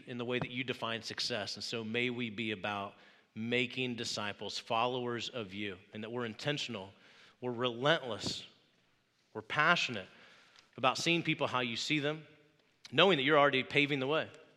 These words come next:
You've planted the seed, you're cultivating the ground to create this divine interruption and appointment where we can love someone toward you. I thank you that, uh, we're just so blessed by an amazing, grace-filled church family across two campuses postured toward reaching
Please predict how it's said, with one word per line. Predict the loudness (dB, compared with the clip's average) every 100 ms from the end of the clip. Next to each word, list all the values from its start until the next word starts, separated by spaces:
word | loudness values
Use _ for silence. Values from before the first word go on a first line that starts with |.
| -8
You've | -6 -8 -14 -20 -20 -20 -18
planted | 0 4 6 4
the | 2
seed, | 0 0 0
you're | -2
cultivating | 0 0 2 2 2
the | 0
ground | 0 0 0 -4
to | -6
create | -2 0 -2
this | -4
divine | -4 -2 0 2 0 -4 -10 -18 -20 -20 -20 _
interruption | 4 6 6 4 2 -4 -4 -8 -8
and | -6
appointment | -2 2 2 0 -8 -10
where | -6 -2
we | -2
can | -2 0
love | 0 0
someone | -2 -2 -2 -4 -6
toward | -6 -6 -4
you. | -4 -4 -6 -6
I | -2
thank | 0 0 -2
you |
that, | -2 -2 -2
uh, | -2 -4
we're | -6 -6
just | -4
so | -4
blessed | -2 0 0 -2 -6
by | -6
an | -6 -8 -6
amazing, | -2 -2 -2 -4 -8 -10
grace-filled | -6 -2 -2 -2 -4 -6 -4
church | -6 -6 -6 -6
family | -4 -4 -6 -10 -18 -12
across | -4 0 0
two | -2 -4
campuses | -2 -2 -2 -4 -6 -4
postured | -2 -2 -4 -8
toward | -10 -8 -8 -4
reaching | -4 -4 -6 -8